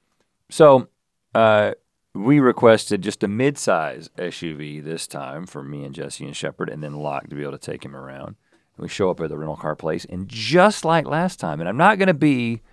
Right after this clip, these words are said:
one of those guys that complains about a specific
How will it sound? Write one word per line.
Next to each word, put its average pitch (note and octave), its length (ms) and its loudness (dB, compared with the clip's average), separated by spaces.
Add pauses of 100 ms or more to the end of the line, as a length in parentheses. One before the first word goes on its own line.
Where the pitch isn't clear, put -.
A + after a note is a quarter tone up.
(240)
one A#2 180 4
of A#2+ 60 6
those A#2 280 4 (880)
guys A2+ 460 6
that F#2+ 340 4 (360)
complains A#2+ 580 2
about G2 460 6
a F#2+ 60 -2
specific G2 680 -2